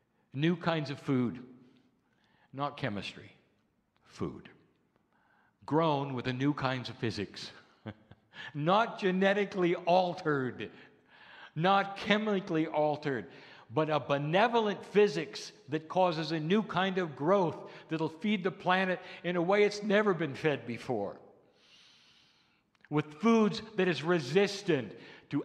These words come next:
absolutely everything that you would put in your body, and it would then resist bacteria and disease through physics.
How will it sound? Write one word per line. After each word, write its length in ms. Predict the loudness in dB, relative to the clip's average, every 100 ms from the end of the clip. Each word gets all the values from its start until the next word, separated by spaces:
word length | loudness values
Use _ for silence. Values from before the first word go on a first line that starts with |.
| 4
absolutely 760 | 4 4 -4 0 0 2 2
everything 580 | 2 2 -4 -2 -4 -4 -10 -4
that 200 | -2 0
you 100 | 2
would 200 | 4 4
put 160 | 2 0
in 120 | 0
your 140 | -2
body, 460 | 0 4 4 2 0
and 100 | -2
it 100 | -2
would 140 | -2
then 220 | -2 -2 0
resist 580 | -2 2 2 2 2
bacteria 720 | -2 -2 -2 2 2 2 0 -4 -10
and 140 | -10 -8
disease 840 | -6 -4 -4 -6 -10 -18 -20 -20 _ _ _ _ _
through 160 | -10 -8
physics. 540 | -6 -6 -8 -16 -20